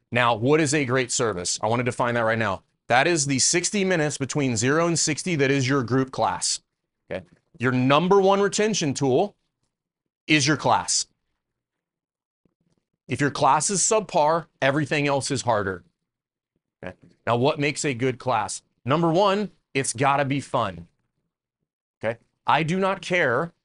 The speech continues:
how good you are at teaching the Bergner warm-up if your class is boring. And I love Coach B.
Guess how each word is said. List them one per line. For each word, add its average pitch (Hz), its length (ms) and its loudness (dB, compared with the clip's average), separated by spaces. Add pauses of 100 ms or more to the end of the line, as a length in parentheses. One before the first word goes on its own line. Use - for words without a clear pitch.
(100)
how 143 160 2
good 135 260 0
you 160 160 0
are 151 180 2
at 135 80 -6
teaching 151 360 -4
the 135 80 -2
Bergner 135 340 0
warm-up 127 480 0 (180)
if 120 140 -4
your 135 120 -2
class 131 380 -2
is 123 80 -4
boring. 113 400 -2 (1120)
And 120 140 2
I 143 80 4
love 143 380 4
Coach 143 340 0
B. 113 320 0